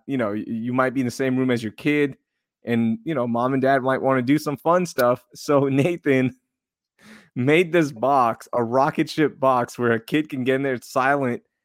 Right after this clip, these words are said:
and it's soundproof. And then to test it out, <laughs> he started, he had a big orgy outside of the box, <laughs> and the parents were watching this. It was so uncomfortable, and it was so cringe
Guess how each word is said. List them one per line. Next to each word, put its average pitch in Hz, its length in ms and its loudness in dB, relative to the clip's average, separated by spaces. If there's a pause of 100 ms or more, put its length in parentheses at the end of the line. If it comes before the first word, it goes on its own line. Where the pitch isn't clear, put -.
(160)
and 120 140 -2
it's 120 180 -4
soundproof. 131 640 0 (160)
And 127 240 0
then 139 200 2
to 123 140 -4
test - 360 -4
it 139 120 -2
out, 135 360 0
<laughs> - 40 -12
he 156 140 2 (140)
started, 165 640 -2 (600)
he 170 100 -2
had 196 160 2
a 185 40 2
big 160 200 2 (100)
orgy 147 560 2
outside 131 520 0
of 135 120 -2
the 117 80 -4
box, 120 580 -4 (340)
<laughs> - 400 -6
and 196 140 0
the 190 60 2
parents 196 560 0 (460)
were 170 240 4
watching 156 560 0
this. 120 220 -2
It 170 100 0
was 185 280 2
so 190 420 0
uncomfortable, 185 920 0
and 143 100 -2
it 139 40 0
was 139 160 -8
so 170 300 -4
cringe 175 580 -4